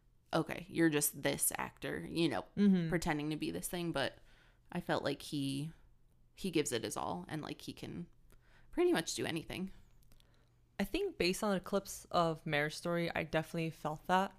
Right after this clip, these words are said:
Speaker 1: Mm-hmm.
Speaker 2: So I do wanna watch more of his stuff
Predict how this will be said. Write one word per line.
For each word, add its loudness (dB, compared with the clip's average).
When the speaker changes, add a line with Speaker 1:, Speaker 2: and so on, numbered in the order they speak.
Speaker 1:
Mm-hmm. -14
Speaker 2:
So -2
I -4
do -2
wanna 0
watch 0
more 4
of 6
his -6
stuff 2